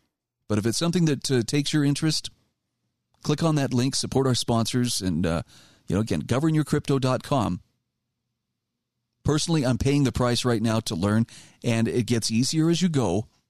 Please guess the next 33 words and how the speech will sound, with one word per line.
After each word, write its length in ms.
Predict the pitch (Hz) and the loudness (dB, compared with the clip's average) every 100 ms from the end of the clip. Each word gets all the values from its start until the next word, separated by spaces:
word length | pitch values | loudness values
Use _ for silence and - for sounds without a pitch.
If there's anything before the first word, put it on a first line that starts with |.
| _ _ _ - | _ _ _ -6
but 100 | 98 | -4
I 40 | |
think 160 | 117 120 | 0 -2
it's 120 | 110 | -2
very, 380 | 107 120 139 117 | -4 0 2 2
very 220 | 110 107 | 2 2
worthwhile. 640 | 104 107 - 67 - 117 - _ _ _ _ _ _ _ _ - - - - | 2 0 -2 -6 -8 -16 -20 _ _ _ _ _ _ _ _ -20 -20 -20 -8
So 160 | - 165 | -2 0
if 140 | 165 | 0
you've 80 | 214 | 0
been 180 | 269 320 | 2 2
a 140 | 190 | 2
listener 360 | 135 151 - 135 | 2 0 0 -2
to 120 | 135 | 0
this 100 | 117 | -2
show 240 | - 104 | 0 0
for 160 | 107 123 | 2 0
any 140 | 151 | 2
length 220 | 120 110 | 2 2
of 80 | 110 | 0
time, 240 | - 87 80 | -4 -2 0
you'll 100 | 117 | 2
notice 240 | 131 117 | 2 0
I 120 | 107 | 0
have 320 | 131 143 147 117 | 0 0 0 0
a 100 | 85 - - _ - | -4 -8 -20 _ -6
pretty 220 | - 226 | -4 -2
strong 400 | - 160 135 127 | -2 0 0 0
emphasis 500 | 117 117 107 120 - | -2 0 -2 0 -2
on 360 | - 107 110 117 - _ _ _ _ - | -2 0 4 2 0 _ _ _ _ -2
living 320 | 110 139 151 | 0 2 2
in 120 | 131 | 2
reality, 640 | 113 113 110 107 76 62 | 2 0 0 -4 -6 -12